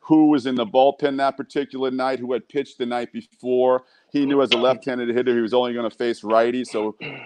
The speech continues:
thinking about that, going up in the clubhouse, stretching out, swinging about, getting on the stationary bike, all that stuff as a young player that you kinda watch and you visualize and you see how,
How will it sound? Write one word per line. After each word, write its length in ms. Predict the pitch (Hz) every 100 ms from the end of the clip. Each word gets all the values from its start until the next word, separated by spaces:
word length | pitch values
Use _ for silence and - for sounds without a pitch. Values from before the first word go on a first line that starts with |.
| -
thinking 320 | 147 143 139
about 380 | 127 123 120 101
that, 380 | 104 117 120 120 _ 110
going 320 | 123 131 127
up 180 | 123 120
in 80 |
the 100 | 113
clubhouse, 600 | 107 120 117 117 117 113
stretching 520 | - 120 120 - 120 113
out, 240 | 117 110
swinging 440 | - 110 113 113
about, 380 | 107 95 110 107
getting 240 | 110 110 110
on 120 | 107
the 80 | 101
stationary 640 | - 113 107 - 107 104
bike, 320 | 95 104 104 _ _ _ -
all 220 | - 165 165
that 200 | 147 120
stuff 360 | - 135 156
as 140 | 120 110
a 60 |
young 280 | 113 117 113
player 300 | - 113 110
that 140 | 104 98
you 100 | 107
kinda 340 | 131 123 113
watch 460 | 98 107 117 123 -
and 80 |
you 120 | 104 92
visualize 600 | 110 110 113 110 110 113
and 80 | 107
you 60 |
see 280 | 101 131 127
how, 100 | 117